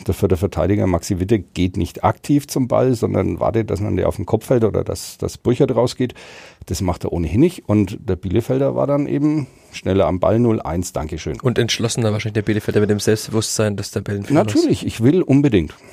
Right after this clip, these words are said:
Speaker 1: So. Äh, und beim null zwei, ähm, darfst du nicht auf Abseits spielen. Also der, der Klos, äh, rennt weder Jäckel davon, äh, noch, noch rennt der Caligiuri davon.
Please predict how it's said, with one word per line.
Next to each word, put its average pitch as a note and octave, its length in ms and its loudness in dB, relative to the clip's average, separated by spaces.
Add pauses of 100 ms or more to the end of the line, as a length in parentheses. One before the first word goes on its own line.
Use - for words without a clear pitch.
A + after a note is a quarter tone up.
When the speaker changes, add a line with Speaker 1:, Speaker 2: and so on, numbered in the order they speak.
(200)
Speaker 1:
So. - 200 -2 (920)
Äh, - 60 0
und F2+ 400 0
beim E2+ 200 -2
null F2+ 160 2
zwei, A#2 520 -2
ähm, G#2+ 480 2 (120)
darfst - 280 -6
du G2 60 2
nicht F#2 140 2
auf F2+ 140 0
Abseits - 380 0
spielen. D#2 300 -8 (420)
Also F2+ 300 2 (580)
der, E2+ 160 2
der F2 200 -2
Klos, G2+ 520 0
äh, G2+ 300 -2
rennt F#2+ 480 0
weder F#2+ 200 4
Jäckel F2+ 380 0
davon, B2+ 540 0
äh, G2 180 -2
noch, F#2+ 380 -2
noch F2+ 240 -4
rennt F2 180 0
der E2+ 80 2
Caligiuri G2 600 -2
davon. E3 400 -4